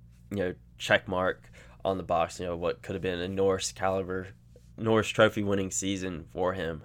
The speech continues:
um, you know, had he not gotten hurt. Hope,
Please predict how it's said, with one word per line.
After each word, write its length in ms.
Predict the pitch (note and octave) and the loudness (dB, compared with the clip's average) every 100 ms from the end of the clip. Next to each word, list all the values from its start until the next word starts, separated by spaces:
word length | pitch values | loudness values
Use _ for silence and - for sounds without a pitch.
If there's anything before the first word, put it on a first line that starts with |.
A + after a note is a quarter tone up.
| - | -10
um, 260 | D2 D2 E2+ | -8 -6 -6
you 80 | D#2 | -8
know, 80 | |
had 220 | F2 F2 - | -6 -8 -8
he 260 | D2+ E2 | -10 -8
not 280 | C#2 D#2 - | -8 -10 -8
gotten 240 | - - F2 | -6 -6 -8
hurt. 400 | F2+ F2+ - - - - - | -6 -6 -6 -12 -20 -20 -8
Hope, 260 | - G2 | -4 -4